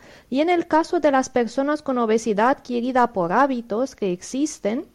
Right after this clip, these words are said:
el problema es que llega un momento cuando este acúmulo de grasa y la grasa que se inflama y se enferma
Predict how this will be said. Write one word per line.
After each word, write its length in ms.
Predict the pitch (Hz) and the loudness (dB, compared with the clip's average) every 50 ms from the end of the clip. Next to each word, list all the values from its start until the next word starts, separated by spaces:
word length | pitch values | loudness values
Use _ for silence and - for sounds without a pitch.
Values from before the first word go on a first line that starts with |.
| _ _ _ _ _ _ _ _ - - | _ _ _ _ _ _ _ _ -8 -2
el 160 | - 233 226 | 0 2 2
problema 680 | 226 - 220 208 196 196 226 262 302 311 302 285 285 277 | 2 2 2 2 2 4 4 2 2 2 2 2 4 4
es 300 | 277 269 277 294 - - - - - - - - _ - | 4 4 4 2 -2 -8 -20 -20 -20 -20 -20 -20 _ 2
que 140 | - 226 | 4 4
llega 300 | 226 226 240 254 294 311 | 6 6 4 4 4 4
un 160 | 320 311 294 262 | 4 4 2 2
momento 580 | 247 240 226 226 247 269 277 277 277 254 240 | 2 2 2 2 2 2 2 2 0 0 -2
cuando 720 | 240 - 254 254 254 269 262 254 226 214 208 240 302 - - - - - - _ - - | 0 2 2 4 4 4 2 0 0 0 0 0 -2 -4 -8 -18 -20 -20 -20 _ -8 0
este 320 | - 240 262 - - 302 | 2 2 2 4 4 4
acúmulo 500 | 294 294 - 294 277 269 277 262 254 247 | 4 4 4 2 2 4 4 4 4 4
de 160 | 226 233 220 | 4 4 2
grasa 480 | 208 214 220 240 254 262 240 - 220 202 | 2 4 4 4 4 4 2 2 2 2
y 80 | 202 202 | 4 4
la 140 | 196 196 | 2 2
grasa 340 | 196 196 202 226 226 - 277 | 2 0 -2 -2 0 0 -2
que 100 | 277 - 254 | 0 0 0
se 140 | - 277 | 2 2
inflama 640 | 254 233 233 233 - 233 226 240 254 240 226 214 196 - | 2 2 2 0 0 2 4 4 4 4 2 0 0 0
y 140 | - 214 | -2 -4
se 160 | 202 - - 190 | -4 -2 0 0
enferma 800 | 185 180 185 - - 233 262 277 269 240 208 196 208 262 359 | 0 -2 -2 -2 0 2 2 4 2 0 -2 -2 -4 -4 -6